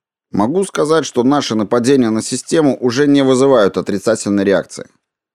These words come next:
Но важнее то, что мы даём уроки политикам и чиновникам-бюрократам. Сегодня они узнали, что никто из них не отмечен неприкосновенностью.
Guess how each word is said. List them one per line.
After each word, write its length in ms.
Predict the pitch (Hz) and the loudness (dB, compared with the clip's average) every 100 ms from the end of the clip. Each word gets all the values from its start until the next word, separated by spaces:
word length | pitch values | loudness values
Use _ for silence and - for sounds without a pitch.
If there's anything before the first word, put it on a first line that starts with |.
| - | -4
Но 140 | 107 | 0
важнее 320 | 139 151 185 | 0 0 -2
то, 160 | 175 190 | 0 -2
что 160 | - 151 | 0 0
мы 140 | 156 | 2
даём 320 | 147 156 147 | 2 2 4
уроки 320 | 143 151 - | 2 2 -2
политикам 680 | 120 139 151 - - 87 73 _ | -4 0 0 -4 -6 -6 -6 _
и 60 | |
чиновникам-бюрократам. 1300 | - 127 135 123 113 117 107 117 110 123 92 - - _ _ _ _ _ | -8 0 2 2 0 -2 0 0 0 -2 -2 -6 -16 _ _ _ _ _
Сегодня 380 | - 135 151 143 | -4 2 2 2
они 160 | 151 160 | 0 0
узнали, 360 | 147 175 151 | 0 0 0
что 200 | 110 139 | -2 0
никто 320 | 139 127 151 | 0 0 0
из 120 | 147 120 | 0 2
них 220 | 143 123 | -2 -2
не 80 | 123 | -4
отмечен 460 | - 143 - 110 | -2 -2 -2 -4
неприкосновенностью. 960 | 110 101 107 113 123 123 92 69 - | -4 -4 -8 -6 -2 0 -2 -6 -12